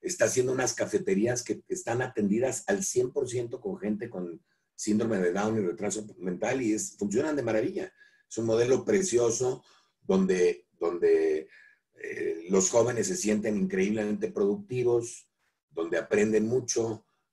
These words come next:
donde atienden mucho a la gente, donde se vive un ambiente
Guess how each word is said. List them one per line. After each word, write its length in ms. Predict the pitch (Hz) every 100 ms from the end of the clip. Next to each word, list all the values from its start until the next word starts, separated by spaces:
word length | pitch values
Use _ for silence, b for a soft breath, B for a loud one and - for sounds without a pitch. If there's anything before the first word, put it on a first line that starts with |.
| _
donde 380 | - 90 87 82
atienden 500 | - 107 104 107 104
mucho 200 | 98 101
a 40 |
la 120 | 101
gente, 400 | 98 120 120 117
donde 240 | 107 92 85
se 140 | -
vive 220 | 92 104
un 100 | 123
ambiente 1040 | 117 107 120 120 120 110 95 87 80 78 73